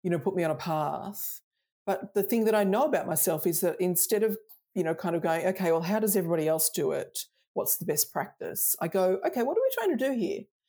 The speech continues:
And I can unpick and, like, start something from scratch. And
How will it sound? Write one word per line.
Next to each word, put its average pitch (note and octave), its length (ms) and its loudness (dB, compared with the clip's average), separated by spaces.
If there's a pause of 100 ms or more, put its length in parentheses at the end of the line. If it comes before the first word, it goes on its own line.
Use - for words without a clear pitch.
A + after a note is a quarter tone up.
(280)
And E3+ 440 0
I F#3 80 0
can F3+ 560 0
unpick G3 520 -2
and, E3+ 320 -4
like, D#3+ 240 -2
start - 300 0
something E3+ 220 0
from C#3 180 -6
scratch. - 920 -4 (280)
And F3 1000 2